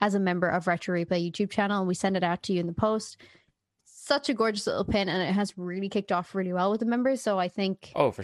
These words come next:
Speaker 1: that was
Speaker 2: sure.
Speaker 1: definitely one of the highlights for membership
Speaker 2: And
Speaker 1: perks
Speaker 2: that,
Speaker 1: for me this year.
Speaker 2: I can say, too, that that's for anyone who's been a member for a year,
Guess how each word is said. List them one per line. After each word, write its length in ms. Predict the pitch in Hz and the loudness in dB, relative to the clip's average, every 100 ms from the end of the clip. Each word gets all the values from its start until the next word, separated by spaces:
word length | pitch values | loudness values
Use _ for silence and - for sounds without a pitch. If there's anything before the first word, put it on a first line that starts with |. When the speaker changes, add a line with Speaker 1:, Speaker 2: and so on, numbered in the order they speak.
| - | 2
Speaker 1:
that 120 | 110 | 4
was 120 | 95 | 4
Speaker 2:
sure. 20 | - | 2
Speaker 1:
definitely 280 | 196 - | 2 2
one 100 | 190 185 | 2 0
of 40 | |
the 40 | 156 185 | 0 0
highlights 320 | 175 175 - | 2 -2 -4
for 100 | 185 | -4
membership 440 | 175 175 175 185 _ | -2 -2 -2 -6 _
Speaker 2:
And 220 | 104 95 - | -4 -4 -4
Speaker 1:
perks 160 | - 202 101 | 0 2 2
Speaker 2:
that, 80 | - | 2
Speaker 1:
for 80 | 180 | -2
me 160 | 175 | -2
this 180 | 165 - | -4 -6
year. 200 | 73 - _ _ - | -8 -10 _ _ -8
Speaker 2:
I 60 | |
can 160 | 98 98 | -6 -6
say, 260 | - 95 90 | 0 0 0
too, 300 | - 101 90 | 0 0 0
that 160 | 82 | 2
that's 200 | 90 90 | 2 0
for 200 | - 85 - | -2 -2 2
anyone 520 | 92 90 80 76 80 | 0 0 -2 -4 -6
who's 140 | 82 | -8
been 140 | 78 82 | -4 -4
a 40 | |
member 380 | 82 80 80 78 | -2 -2 -2 -6
for 340 | - 82 78 - | -6 -6 -4 -6
a 80 | 82 | -6
year, 480 | 78 80 78 76 | -4 -4 -4 -6